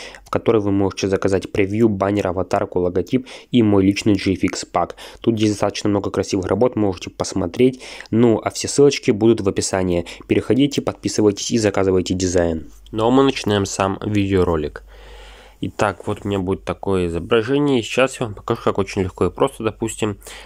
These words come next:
взять и скрыть лицо.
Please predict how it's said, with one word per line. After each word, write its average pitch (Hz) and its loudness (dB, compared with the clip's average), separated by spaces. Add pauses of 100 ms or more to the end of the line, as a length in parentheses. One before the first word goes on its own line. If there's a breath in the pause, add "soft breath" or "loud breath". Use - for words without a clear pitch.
взять 123 0
и 110 0 (400 loud breath)
скрыть - 0
лицо. 101 0